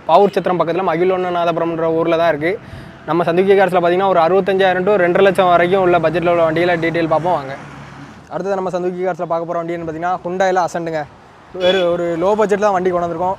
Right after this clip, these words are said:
இந்த வண்டியோட மாடல்னு பாத்தீங்கன்னா, ரெண்டாயிரத்தி ஏழு மாடலுங்க. ஓனர்னு பாத்தீங்கன்னா, ரெண்டு ஓனர் கண்டிஷன்ல இருக்கு. வண்டியில எஃப் சி இன்சூரன்ஸ் எல்லாமே லைவ்ல இருக்கு. நாலு டயருமே ஒரு நைன்டி பர்சன்டேஜ்க்கு மேலேயே இருக்கும்.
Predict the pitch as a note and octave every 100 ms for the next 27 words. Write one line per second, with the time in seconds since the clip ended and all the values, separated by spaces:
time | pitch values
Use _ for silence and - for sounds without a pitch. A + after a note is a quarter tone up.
0 | - E3+ E3+ F#3+ G3+ F3 F#3 G3+ G3 E3+
1 | F3+ F#3 E3 E3 F#3 F3 E3 F3+ F3 D#3
2 | D3+ D3 - - - - D#3+ F3+ F#3 F3
3 | E3 F3 F#3 E3+ E3+ F3 D#3+ E3 D#3+ E3+
4 | D#3+ E3 G3 - _ - - D#3+ F3+ F3
5 | E3 - G#3+ F#3 F#3 F#3+ E3+ F3 F3+ D#3+
6 | E3+ E3 E3 F3 E3+ E3+ F#3 F3+ F3+ G3
7 | F#3+ E3+ E3 F#3 F3+ F3 F#3+ F#3+ E3+ E3+
8 | F3+ F#3 F3 D#3 E3+